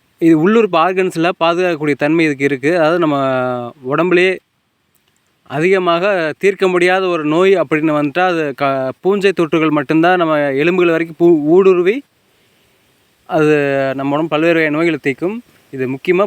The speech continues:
பூஞ்சை தொற்று, அதாவது அந்த த-, இங்கிலீஷ்ல சொன்னா ஃபங்கஸ்ன்னு சொல்லுவாங்க. நம்ம சமைக்கக்கூடிய உணவு, வெளியில வாங்கக்கூடிய உணவு, காய்கறி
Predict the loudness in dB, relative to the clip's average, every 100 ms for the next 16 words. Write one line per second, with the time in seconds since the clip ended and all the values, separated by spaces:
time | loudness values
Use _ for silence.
0 | -4 -4 -2 -2 -2 -4 -2 0 0 0
1 | -2 -4 -2 -2 -2 -2 0 0 0 -2
2 | -4 -6 -4 -4 -6 -14 _ _ _ _
3 | _ _ _ -12 -8 -6 -4 -2 -2 0
4 | -2 -2 -4 -2 0 0 2 0 0 -2
5 | -2 0 0 -2 -2 -2 -2 -2 -2